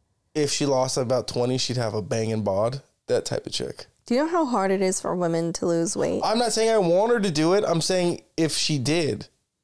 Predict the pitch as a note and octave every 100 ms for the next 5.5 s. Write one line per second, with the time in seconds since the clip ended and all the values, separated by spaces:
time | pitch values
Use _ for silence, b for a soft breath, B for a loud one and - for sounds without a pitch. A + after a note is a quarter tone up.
0 | _ _ _ _ _ _ - D#3+ G3 -
1 | - _ _ - F3 F3 G#3 F#3 F3+ D#3+
2 | - - - F3 E3+ D#3 D3+ - - C#3+
3 | C3+ - C#3 B2+ C3+ C3+ D3+ E3 D#3 C3
4 | C3 A#2 - _ B2 B2 B2 B2+ B2+ A2
5 | G#2 G2+ - -